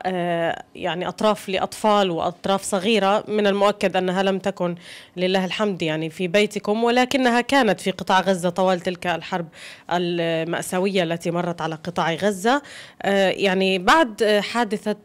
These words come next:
آه، ورحيل شقيقك، آه، هل كانت، آه، هناك نقطة تركيز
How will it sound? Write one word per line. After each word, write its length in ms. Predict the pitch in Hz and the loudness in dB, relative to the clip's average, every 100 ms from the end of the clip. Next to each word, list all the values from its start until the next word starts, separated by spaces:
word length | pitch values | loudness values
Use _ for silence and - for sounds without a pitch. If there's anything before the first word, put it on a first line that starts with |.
| - | -10
آه، 840 | - 180 175 165 165 170 170 - | -6 -4 -2 -2 -4 -6 -8 -8
ورحيل 460 | 131 202 196 240 214 | -4 -2 -2 -2 -2
شقيقك، 640 | - - 208 - 185 - - - - - | -4 -6 -8 -4 -6 -6 -18 -20 -20 -6
آه، 160 | 180 180 | -2 -2
هل 360 | 180 196 302 | -2 0 0
كانت، 420 | - 277 262 254 254 - | 2 2 2 0 -2 -4
آه، 360 | 190 180 180 180 | 0 2 0 0
هناك 380 | 185 196 202 | -2 -2 0
نقطة 360 | 208 208 - 208 196 | -2 -2 -4 -8 -6
تركيز 760 | 196 185 - 196 185 156 151 | -8 -8 -8 -6 -6 -8 -16